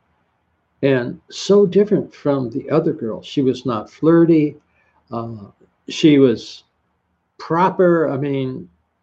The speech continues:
if you met my wife, you realize she was always that way. Uh, you know, just a perfect, wonderful lady. Um, so anyway, I just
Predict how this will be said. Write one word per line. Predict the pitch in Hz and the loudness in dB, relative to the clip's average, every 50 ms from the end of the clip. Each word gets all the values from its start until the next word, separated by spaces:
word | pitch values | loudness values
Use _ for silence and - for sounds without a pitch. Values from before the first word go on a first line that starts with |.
| _ _ _ _ _ _ _ _ _ | _ _ _ _ _ _ _ _ _
if | - - - - | -4 -4 -2 0
you | 151 143 147 - - _ _ _ | -2 -2 -2 -4 -10 _ _ _
met | 143 156 165 156 | -2 0 0 0
my | - 127 139 | -2 -2 -2
wife, | 135 131 127 131 131 131 - | -2 -2 -2 -2 -4 -4 -4
you | - 127 | -4 -2
realize | 120 131 131 123 120 113 113 110 113 | 0 0 0 0 -2 -2 -4 -6 -10
she | - - 139 | -8 -8 -8
was | 127 117 117 - | -8 -8 -6 -4
always | 127 120 123 127 120 - - | -2 -2 -2 -2 -4 -4 -6
that | 117 110 104 | -6 -6 -6
way. | - 110 101 101 - - _ _ _ _ _ _ _ _ _ _ _ _ - | -6 -6 -6 -8 -10 -14 _ _ _ _ _ _ _ _ _ _ _ _ -2
Uh, | 135 127 117 104 101 - - _ _ _ _ _ _ _ _ _ _ _ _ _ _ | 0 0 0 0 -2 -6 -10 _ _ _ _ _ _ _ _ _ _ _ _ _ _
you | - 139 | -4 -4
know, | 127 123 120 | -2 -2 -4
just | 120 - 147 143 - - - | -2 -2 -2 -2 -4 -10 -14
a | - | -14
perfect, | - - - 170 170 160 - - - - - _ _ _ _ _ _ _ | -14 -4 -2 0 0 0 0 -2 -4 -4 -6 _ _ _ _ _ _ _
wonderful | - 131 139 147 131 - - - 117 | -6 -4 -4 -4 -4 -6 -8 -8 -4
lady. | 113 127 147 151 139 127 113 - - _ - | 0 0 2 2 0 -2 -4 -6 -10 _ -16
Um, | - 123 117 113 110 117 117 - _ _ _ _ _ _ _ _ _ _ _ _ _ _ | -14 -12 -12 -10 -12 -14 -16 -18 _ _ _ _ _ _ _ _ _ _ _ _ _ _
so | - - - - 185 156 139 139 139 - _ _ _ _ _ _ _ _ _ _ _ _ _ _ _ _ - | -20 -12 -2 2 2 2 2 0 -2 -10 _ _ _ _ _ _ _ _ _ _ _ _ _ _ _ _ 0
anyway, | 180 196 208 202 156 135 123 120 | 2 4 6 6 6 4 2 2
I | 123 127 135 | -2 -4 -2
just | 135 170 175 175 - - - | 0 0 -2 -2 -4 -12 -20